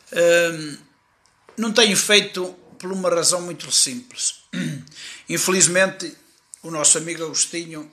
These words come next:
tem andado muito mal. O que é que aconteceu ao Agostinho? Que eu acho, acho-me na, na obrigação de, de vos informar. Agora com essa doença nova que há da China,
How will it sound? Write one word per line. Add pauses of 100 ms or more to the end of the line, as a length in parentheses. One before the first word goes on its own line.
(140)
tem
andado
muito
mal. (2250)
O
que
é
que
aconteceu
ao
Agostinho? (260)
Que
eu
acho,
acho-me
na, (100)
na
obrigação
de,
de
vos
informar. (2000)
Agora
com
essa
doença
nova
que
há
da
China,